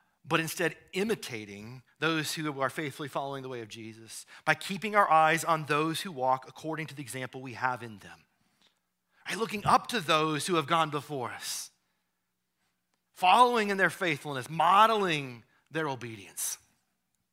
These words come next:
An example that I've tried to imitate as of late in my own pursuit of Jesus, especially as a pastor,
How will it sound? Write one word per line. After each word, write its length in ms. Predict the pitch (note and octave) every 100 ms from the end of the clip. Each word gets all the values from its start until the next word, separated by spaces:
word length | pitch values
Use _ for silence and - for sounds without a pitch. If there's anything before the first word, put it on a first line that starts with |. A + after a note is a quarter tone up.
| _ _ _ _ _ _ _ _ _ _ _ _ _ _ _ _ _ _ _ _ _ _ E3
An 100 | F3
example 380 | C3 F#3+ G3+ E3+
that 80 |
I've 260 | D#3+ E3 -
tried 220 | - D#3
to 80 | D3
imitate 420 | D3+ C#3+ D#3 C#3+
as 260 | A#2+ D3 C3+
of 100 | B2
late 220 | C#3 C3+
in 120 | C3
my 160 | C3 B2+
own 400 | C3 C3+ C#3 B2+
pursuit 380 | - C3 C#3+ B2+
of 80 | G#2
Jesus, 760 | B2 C3 C3+ B2+ A#2+ A2+ -
especially 500 | C3+ - F3 D#3 E3
as 120 | B2+
a 60 | A#2
pastor, 720 | - B2+ B2 A2 - G#2+ G#2